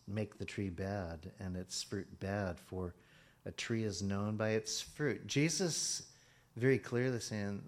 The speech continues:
the choice of the effectiveness of your life or the fruitfulness of your life is yours to make. You can call upon me. I'll be glad to guide and direct you in it, give you wisdom for it.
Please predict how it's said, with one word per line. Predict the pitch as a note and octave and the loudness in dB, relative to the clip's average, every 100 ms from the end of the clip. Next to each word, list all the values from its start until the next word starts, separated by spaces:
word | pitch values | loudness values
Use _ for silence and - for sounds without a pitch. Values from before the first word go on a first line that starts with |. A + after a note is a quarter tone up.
| - | -8
the | G#2+ | -6
choice | - - D#3 F3 C#3+ - - | 0 2 4 4 4 0 -2
of | - A2+ G#2+ G#2 F#2 F#2+ | 0 0 2 -2 -6 -10
the | G2 G2 | -4 -2
effectiveness | F#2+ - B2 - A#2+ A#2 - | -2 -2 -2 -2 -4 -2 -2
of | G2 G2+ | -2 -2
your | A2 | -2
life | G2+ A2 B2 G2+ | 2 2 2 -2
or | |
the | F2+ | -4
fruitfulness | - B2+ - G2+ G2 F2 - | -2 -4 -4 -6 -4 -2 -4
of | F2 | -6
your | F2+ | -4
life | G2 G#2+ G2 - - - - - - - _ _ _ - | 0 0 0 -8 -20 -20 -20 -20 -20 -20 _ _ _ -16
is | G2+ - | -8 0
yours | A2+ G#2 | 2 2
to | F#2 | -2
make. | F#2+ F#2+ - - - - - _ _ _ _ _ _ _ _ - - - - | -2 -2 -4 -14 -20 -20 -20 _ _ _ _ _ _ _ _ -20 -20 -10 -2
You | A2 | 0
can | A2+ | 0
call | - A#2+ C3+ | 4 4 4
upon | D#3 C3+ A2 | 2 0 0
me. | G#2 B2+ B2 - | 0 -4 -6 -8
I'll | |
be | G2 G2+ | -2 0
glad | G#2+ G2+ G2+ | 2 0 0
to | |
guide | F#2 G2 G2+ | -2 2 2
and | G2 | 0
direct | F#2 F#2+ A2 - | -2 0 0 -2
you | A#2+ | -2
in | G2+ | -2
it, | - - | -4 -4
give | F#2+ | -4
you | F#2+ F#2 | -2 -2
wisdom | F#2+ B2 - C#3 | 0 0 0 -4
for | B2 G2+ G2+ | 0 0 2
it. | - | 0